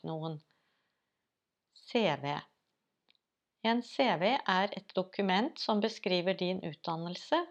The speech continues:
og hva du har gjort i arbeidslivet. Jobbveilederen din kan hjelpe deg å lage en C V.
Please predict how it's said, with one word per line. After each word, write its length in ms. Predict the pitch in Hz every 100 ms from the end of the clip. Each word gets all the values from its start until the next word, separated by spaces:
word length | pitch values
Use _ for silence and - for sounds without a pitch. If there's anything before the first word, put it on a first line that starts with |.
| -
og 240 | - 233
hva 160 | 175 175 208
du 140 | 202
har 160 | 185 214
gjort 400 | 190 240 - -
i 120 | 208
arbeidslivet. 920 | 208 180 151 156 - 165 156 156 160 - _ _ _ _ _ _ _ _ -
Jobbveilederen 880 | 170 156 156 180 180 190 185 208 214
din 220 | 262 339 330
kan 240 | - 226
hjelpe 380 | 233 220 - 151
deg 320 | 156 208 262 220
å 80 |
lage 400 | 220 214 160 -
en 240 | - 185 175
C 240 | - 202
V. 240 | 170 143